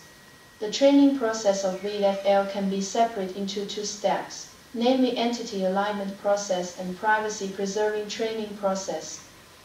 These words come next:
In entity alignment process, private set intersection techniques are adopted to find the common sample lids, without revealing an elegant data set.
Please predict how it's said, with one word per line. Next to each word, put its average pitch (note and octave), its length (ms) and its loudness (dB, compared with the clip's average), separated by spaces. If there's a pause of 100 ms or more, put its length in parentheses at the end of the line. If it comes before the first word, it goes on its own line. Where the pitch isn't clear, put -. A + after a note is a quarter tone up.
(200)
In A3+ 200 0
entity B3+ 440 4
alignment G3 560 2
process, G3 680 0 (220)
private G#3+ 360 4
set G3 260 0
intersection G3 760 -2
techniques G3 640 -4
are G3 160 4
adopted G#3 560 2
to G#3+ 80 -4
find G#3+ 340 2
the G3 80 -4
common G#3+ 340 -2
sample F#3+ 440 -2
lids, E3 500 -2 (220)
without G#3+ 420 0
revealing G#3 440 0
an F#3+ 180 -2
elegant G3 460 -4
data G3 340 -2
set. - 480 -4